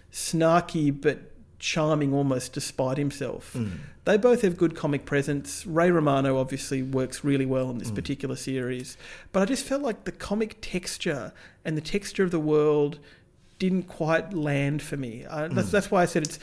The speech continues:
Speaker 1: there's a lot of movement, but it didn't,
Speaker 2: Mm.
Speaker 1: I didn't feel it had rhythm. I didn't feel like it congealed in a way that I found really compelling.
Speaker 2: Well, interesting question. Did you find it funny?
Speaker 1: For the most part, not really,
Speaker 2: Mm.
Speaker 1: no. I found it eccentric and I found it unusual.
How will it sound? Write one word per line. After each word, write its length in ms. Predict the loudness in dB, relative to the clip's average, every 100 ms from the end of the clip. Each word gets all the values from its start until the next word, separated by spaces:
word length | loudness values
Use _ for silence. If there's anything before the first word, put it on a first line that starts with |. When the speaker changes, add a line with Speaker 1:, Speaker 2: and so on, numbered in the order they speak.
| -6
Speaker 1:
there's 100 | 4
a 40 | 8
lot 80 |
of 80 | 8
movement, 560 | 10 8 6 2 -4 0
but 120 | 2
it 100 | 2
didn't, 240 | 0 0 0
Speaker 2:
Mm. 160 | -2 0
Speaker 1:
I 80 |
didn't 200 | 0 0
feel 160 | 0 0
it 100 | 0
had 160 | -2 -2
rhythm. 380 | 4 4 4 0
I 80 |
didn't 160 | 0 -2
feel 140 | 0
like 180 | -2 -2
it 100 | -8 -8
congealed 640 | -8 -4 0 2 2 0
in 100 | -4
a 60 | -4
way 200 | -2 -2
that 100 | -2
I 60 |
found 380 | -4 -6 -6 -4
really 200 | -4 -4
compelling. 420 | -6 -6 -6 -4
Speaker 2:
Well, 120 | -4 -4
interesting 280 | -4 -6 -6
question. 300 | -6 -6 -6
Did 80 |
you 80 | -6
find 180 | -6 -6
it 80 | -8
funny? 520 | -8 -6 -8 -10 -16 -18 -18 -20 -20
Speaker 1:
For 160 | -4 0
the 100 | 4
most 320 | 4 2 0
part, 240 | -6 -4
not 220 | 0 -2 -2
really, 540 | 0 2 4 4 0
Speaker 2:
Mm. 120 | 2 4
Speaker 1:
no. 320 | 6 6 4
I 80 | 2
found 320 | 2 4 4
it 240 | 2 -2
eccentric 760 | -6 -4 0 0 2 0 -2 -4
and 120 | -4
I 60 | -2
found 320 | 2 2 2
it 80 | -2
unusual. 800 | 0 0 2 2 0 -2 -4 -10